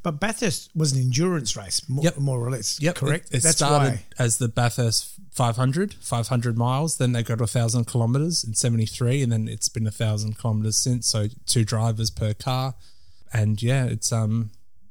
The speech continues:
Speaker 2: you know, it's, it's a bit odd that it's part of the championship because your championship could rest on your co-driver, you know, whether he does a good enough
Speaker 1: Yeah,
Speaker 2: job or
Speaker 1: correct.
Speaker 2: crashing or whatever he does. But, um,
Speaker 1: So
Speaker 2: yeah.
Speaker 1: Bathurst is only one car.
Speaker 2: One car, two drivers per car.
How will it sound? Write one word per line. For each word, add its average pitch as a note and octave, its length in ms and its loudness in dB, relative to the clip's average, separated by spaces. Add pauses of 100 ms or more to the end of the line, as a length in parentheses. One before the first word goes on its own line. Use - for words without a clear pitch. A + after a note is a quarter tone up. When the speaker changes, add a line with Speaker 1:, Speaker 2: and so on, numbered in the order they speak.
Speaker 2:
you A#2+ 80 2
know, A#2 80 6
it's, A2+ 180 0
it's B2 200 0
a C3 40 4
bit C#3 280 2
odd A#2 280 0 (180)
that A#2+ 120 0
it's A2 100 -4
part A#2 260 0
of G#2+ 40 -2
the A2 80 0
championship A#2+ 540 0
because A#2+ 380 0
your A2+ 180 2
championship A#2+ 600 0 (440)
could A2+ 220 0
rest A2+ 280 2
on A2 80 4
your G#2+ 140 2
co-driver, A2 720 2
you A2 160 2
know, A2+ 240 0 (400)
whether G#2+ 240 0
he G#2 60 2
does G#2+ 200 0
a A2 60 0
good A2+ 160 0
enough A2 320 0
Speaker 1:
Yeah, A#2+ 100 2
Speaker 2:
job B2 120 2
or - 20 -8
Speaker 1:
correct. D3 300 -2 (260)
Speaker 2:
crashing A#2 480 2
or G#2+ 220 0
whatever A2 320 0
he G#2+ 80 2
does. C3+ 420 2
But, - 360 -2
um, A2+ 360 0 (680)
Speaker 1:
So - 140 2
Speaker 2:
yeah. - 120 4
Speaker 1:
Bathurst B3+ 300 0
is - 60 0
only F#3 160 2
one D#3+ 240 0
car. D3 340 -4 (480)
Speaker 2:
One D#3 360 2
car, C3+ 340 2
two C#3+ 220 2
drivers A#2+ 360 2
per A#2 180 0
car. G2 280 -4